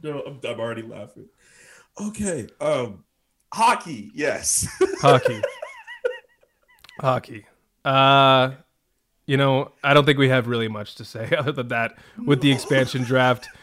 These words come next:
Speaker 2: We might look like idiots, but we are not impressed. Ron Francis. Okay, so we've already talked about Nedeljkovic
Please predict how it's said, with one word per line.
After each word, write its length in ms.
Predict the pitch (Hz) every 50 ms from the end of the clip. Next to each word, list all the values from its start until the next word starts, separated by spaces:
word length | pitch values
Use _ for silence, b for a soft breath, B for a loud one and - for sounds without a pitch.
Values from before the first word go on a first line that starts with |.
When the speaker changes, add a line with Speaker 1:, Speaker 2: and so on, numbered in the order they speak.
| b b b b b b -
Speaker 2:
We 200 | 131 139 160 180
might 240 | 175 175 180 196 208
look 200 | 196 180 170 -
like 200 | 175 170 160 120
idiots, 680 | 147 151 139 135 135 131 127 127 - - - - - - _ _ _ -
but 240 | 147 139 139 -
we 180 | 131 127 135 135
are 140 | 131 131 127
not 440 | 120 120 123 123 120 120 113 - - _ _ -
impressed. 720 | 127 120 120 117 - - 127 117 110 107 - - - - - _ _ _ _ _ _ -
Ron 280 | 123 120 113 107 107
Francis. 640 | 101 - - 117 104 95 - - 90 - - - - - _ -
Okay, 340 | 160 151 143 - 123 - - _ _ -
so 100 | - 170
we've 120 | 170 175
already 180 | 208 233 247 180
talked 260 | - 185 190 - -
about 180 | 139 131 123 117
Nedeljkovic 640 | 117 113 113 104 101 - - 113 120 - - -